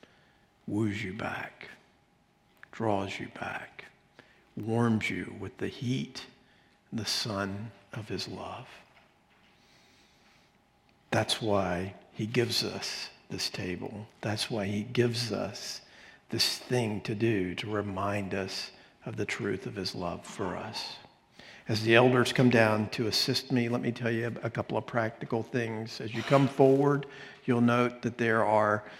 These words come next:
stations for, uh, gluten-free bread and wine, and gluten-free bread and, uh, grape juice.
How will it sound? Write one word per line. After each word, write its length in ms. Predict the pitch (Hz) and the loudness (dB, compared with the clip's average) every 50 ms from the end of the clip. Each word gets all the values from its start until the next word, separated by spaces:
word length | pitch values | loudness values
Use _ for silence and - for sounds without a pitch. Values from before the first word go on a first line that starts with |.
| - - | -12 -6
stations 720 | - - - - 131 127 123 - - 135 123 113 117 117 - | -4 -2 2 4 6 6 6 4 2 0 2 2 2 2 0
for, 560 | - - - 120 104 107 107 104 104 101 - - | -2 -4 -4 -2 0 2 2 4 2 2 0 -2
uh, 280 | - 110 98 98 104 107 - - - - - - _ _ | 0 0 0 0 0 -2 -6 -10 -16 -20 -20 -20 _ _
gluten-free 540 | - 120 135 143 - 143 135 - - 135 123 | -2 0 0 2 2 0 0 2 4 4 4
bread 720 | 120 123 117 120 120 123 131 139 151 151 160 - - - - - | 4 4 4 6 6 8 6 6 4 2 0 -6 -12 -14 -10 -4
and 380 | 139 127 117 110 110 110 107 107 | -2 0 0 0 -2 -4 -4 -2
wine, 640 | 113 117 123 139 147 151 156 160 160 165 175 185 - - - - | 0 2 2 4 4 4 2 2 0 -2 -2 -4 -6 -10 -14 -10
and 260 | 165 123 110 107 104 | -8 -6 -6 -6 -6
gluten-free 540 | - 117 113 127 - 143 127 - - 127 117 | -4 -2 -2 0 0 -2 -4 0 0 0 2
bread 520 | 113 123 117 113 117 110 110 110 104 107 113 - - - - - - _ - | 2 0 0 0 2 2 2 2 0 -2 -6 -12 -18 -20 -20 -20 -20 _ -8
and, 320 | 143 113 110 110 98 101 - - | -6 -4 -4 -4 -4 -6 -8 -6
uh, 220 | 131 117 104 101 | -4 -4 -2 -4
grape 360 | 104 - 113 113 120 131 - | -2 0 4 4 4 4 2
juice. 540 | - - - 139 147 175 - - - - - | 0 -2 0 0 0 0 -2 -4 -8 -10 -10